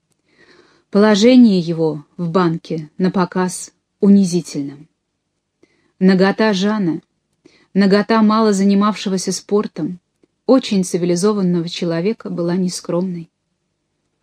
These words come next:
Потом Андрей спохватился. Нет ничего глупей, чем пустая трата времени. Кончится тем, что сам угодит в банку. И он пошел прочь, не оглядываясь. Он должен вырваться отсюда.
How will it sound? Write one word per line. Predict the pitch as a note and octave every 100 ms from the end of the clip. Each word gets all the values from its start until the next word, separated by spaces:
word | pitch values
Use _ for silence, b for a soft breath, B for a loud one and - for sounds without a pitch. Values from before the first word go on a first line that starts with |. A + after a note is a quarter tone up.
| _ _ _ _ _
Потом | F#3+ F#3 A3
Андрей | G3+ G3 G#3
спохватился. | - G3+ G3+ G3+ A3+ F#3 - D#3 D3+ _ _ _ _ _
Нет | F3 G3+ G3
ничего | G#3 - G#3+ G#3+
глупей, | G3 G#3 F#3 A3+ G3 D#3+ b b
чем | - G3+
пустая | F#3 G3+ - G3 F#3
трата | F#3+ F#3+ F#3+
времени. | F#3 G3 D#3+ D3+ E3 _ _ b b b -
Кончится | A#3 A3 A3 F3+
тем, | F#3+ A#3 A#3
что | - G#3
сам | - A#3+ G#3+ -
угодит | F#3 F3+ E3+ F#3 -
в | D#3+
банку. | D#3+ E3+ D3+ - D#3 D#3 _ _ _ _ _ _ _ _
И | G3
он | F#3
пошел | F3+ F3+ - F#3+
прочь, | G3+ G3 - - _ _ _ _
не | F3+
оглядываясь. | F3 F3 E3+ D3 C#3+ C#3+ - - _ _
Он | G3+ G3 F#3+
должен | A3 A3+ A3+
вырваться | G3+ B3+ G3 F#3 - F3+
отсюда. | F3 - F#3+ D#3 D#3